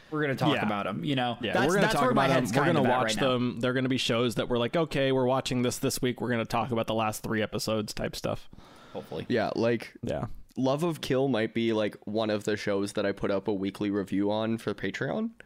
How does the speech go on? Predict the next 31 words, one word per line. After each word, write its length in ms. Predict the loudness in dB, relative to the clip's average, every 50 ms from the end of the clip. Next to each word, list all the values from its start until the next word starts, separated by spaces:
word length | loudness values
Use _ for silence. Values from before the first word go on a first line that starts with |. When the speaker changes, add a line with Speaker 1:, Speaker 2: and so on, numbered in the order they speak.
| _ _ -20 -20 _ _ -4
Speaker 3:
Um, 380 | -2 -2 0 -2 -2 -4 -4 -4
Speaker 2:
Oh, 60 | -4 -4
okay. 100 | -4 -4 -10
I'll 80 | -10
Speaker 3:
that 120 | -12 -10 -10 -12 -14 -14 _ _ _ _ _ _ _ 0
Speaker 2:
do 60 | 2
it 40 | 2
Speaker 3:
might 120 | 2 2
Speaker 2:
with 20 | 2
Speaker 3:
be 60 | 2
Speaker 2:
you. 60 | 2 2
Speaker 3:
one 100 | 2 2
of 60 | 0
my 140 | 0 0 0
weekly 280 | 0 0 0 0 0 0
episode 340 | 0 0 -2 -2 -2 -2
reviews. 360 | -2 -2 -2 -4 -4 -6 -6 -6
Speaker 1:
Mm-hmm. 180 | -6 -4 -4 -6 -8 -8 -16 -16 -6 -4
Speaker 2:
I'll 80 | -2 0
do 100 | 0 0
it 20 |
with 120 | 0 0 -2
you. 120 | -4 -6 -6 -12 -20 -20 _ _ _ _ _ _ _ _ -16 -16 -16 -12 -6
Speaker 3:
All 180 | -2 0 0 0
right, 320 | 2 2 2 0 0 -2 -4 -4
next 360 | -2 -2 -2 -2 -2 -2 0 2
up, 180 | 2 2 0
Speaker 2:
Next. 80 | 0 0
Speaker 3:
we 200 | 0 2 0 0
have 540 | -2 -2 -4 -2 -2 0 0 0 -2 -4 -8 -14 -16 _ _
Orient. 580 | 0 2 2 2 0 -2 -4 -6 -8 -10 -14